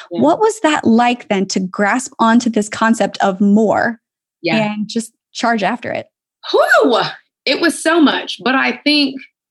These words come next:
Speaker 1: more than anything, and this is maybe controversial a little bit, you, you would think that boldness and surety in yourself and sureness and confidence would breed pride. And let me just say, it does in a lot of people.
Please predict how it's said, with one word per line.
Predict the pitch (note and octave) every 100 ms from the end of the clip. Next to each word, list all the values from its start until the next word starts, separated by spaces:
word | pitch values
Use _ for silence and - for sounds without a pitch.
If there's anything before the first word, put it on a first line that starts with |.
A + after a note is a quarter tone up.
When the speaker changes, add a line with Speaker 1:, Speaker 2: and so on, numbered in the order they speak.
| _ _ _ _ -
Speaker 1:
more | A3+ C4 B3
than | G#3+ G3+
anything, | G#3 A#3 A3 - G3 F#3 F3 F3
and | A3+
this | E4
is | - D4
maybe | B3 A#3+ C4
controversial | G#3 F3+ F#3 F3 E3+ - F3
a |
little | D#3+ D#3+ D#3+
bit, | F3 D#3+ _ _ _ _ G#3+
you, | C#4 D#4+ -
you | A3+ D#4
would | D#4 - -
think | G4 A4 A#3
that | A#3 G#3 D#3
boldness | G#3 G#3 C4 D4 D4+ D#4 D4+ - - -
and | G#3 F#3 E3
surety | - G#3 G#3 A#3+ B3+ B3+
in | A#3
yourself | A3 - A3 A3 A3 F3
and | D#3+
sureness | - G#3+ A3 -
and | D#3
confidence | - F3+ G3+ G3+ G#3+ G3+ - - _ _ F#3+
would | B3 F#3
breed | F3 A#3 C#4+ -
pride. | A3 E3 D3+ C3 -
And | G#3+ A3
let | C#4+
me | F4 C4+
just | C4 -
say, | E3+ A2+ - -
it | G3+ -
does | D4+ - - - -
in | G#3+
a | F3+
lot | D#3+ D#3 D#3+ E3+
of | E3 -
people. | E3+ D3+ G#2